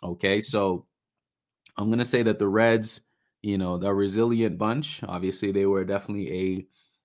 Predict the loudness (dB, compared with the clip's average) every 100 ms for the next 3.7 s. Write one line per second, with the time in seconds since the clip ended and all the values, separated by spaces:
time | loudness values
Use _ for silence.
0 | _ -6 -4 0 2 2 2 0 -8 _
1 | _ _ _ -2 0 0 0 -2 0 0
2 | 0 -2 -6 -6 -6 0 2 4 2 0
3 | -4 -6 -6 -4 -2 -2 -2